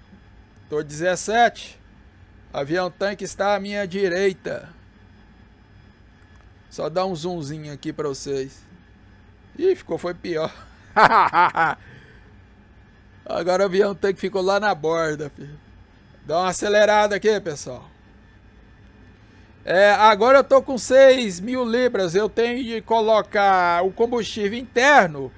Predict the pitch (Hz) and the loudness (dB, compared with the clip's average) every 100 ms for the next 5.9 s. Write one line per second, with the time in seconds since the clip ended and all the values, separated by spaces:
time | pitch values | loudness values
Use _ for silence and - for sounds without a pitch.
0 | - - - - 233 254 185 151 262 294 | -20 -20 -18 -8 -4 -4 -2 4 6 6
1 | - - 262 277 247 269 277 - 294 269 | 2 2 4 4 -2 -6 -6 -6 -6 -4
2 | - - 254 285 226 196 233 202 247 254 | -6 0 4 6 4 2 -8 -4 -2 -2
3 | 240 262 185 214 220 175 214 240 220 208 | 2 2 0 -2 -2 -2 -4 -2 -2 -2
4 | 196 180 131 - _ _ _ _ _ _ | 0 -2 -4 -12 _ _ _ _ _ _
5 | - - - - 180 214 185 175 190 | -20 -20 -20 -6 2 2 4 0 -2